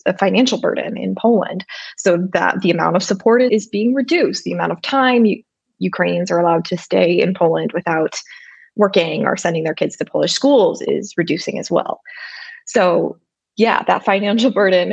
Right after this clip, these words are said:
is real and present. And then there's also, of course, issues with Poland and the European Union that are complicating funding into Poland specifically. That's issues with the Supreme Court and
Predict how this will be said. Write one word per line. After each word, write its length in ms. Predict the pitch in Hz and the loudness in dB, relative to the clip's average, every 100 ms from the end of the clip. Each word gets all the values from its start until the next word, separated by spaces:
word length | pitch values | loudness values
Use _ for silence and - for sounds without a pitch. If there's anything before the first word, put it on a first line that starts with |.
| - | 0
is 180 | 220 208 | 0 0
real 200 | 277 285 | 0 0
and 80 | |
present. 420 | 277 349 - - 208 | -2 -4 -4 -6 -4
And 160 | 180 | -4
then 100 | 180 | -2
there's 200 | 196 202 | 0 0
also, 260 | 175 175 180 | 0 0 -4
of 100 | 175 | -4
course, 220 | 175 180 - | -8 -8 -10
issues 340 | 196 - 175 220 | -8 -4 -4 -2
with 220 | - - _ _ _ _ | -4 -4 _ _ _ _
Poland 480 | - 160 170 202 233 | 0 2 4 2 2
and 440 | 214 226 240 247 | 2 2 0 -2
the 100 | 226 | -2
European 500 | 220 269 277 302 320 | 2 2 0 0 2
Union 400 | 277 320 415 170 | 2 2 2 0
that 120 | 156 165 | 0 -2
are 80 | |
complicating 680 | - - - - - - 180 | 0 -4 -2 -4 -2 -4 -4
funding 460 | - 151 - 208 208 | -6 -4 -2 0 0
into 280 | 175 - 214 | -2 -2 -2
Poland 320 | - 165 185 | 0 -2 -2
specifically. 640 | - - 370 277 - - - - - - - | -6 -8 -6 -4 -4 -6 -8 -10 -10 -6 -2
That's 300 | 160 - - | -2 -2 -4
issues 500 | 170 156 143 - - | 0 2 0 -2 -8
with 100 | 135 | -8
the 80 | 180 | -6
Supreme 460 | - 185 160 147 156 | -4 -2 -2 -2 0
Court 560 | - 302 285 269 - - | 2 4 4 2 -6 -6
and 460 | 147 156 - - - | -4 -4 -6 -10 -12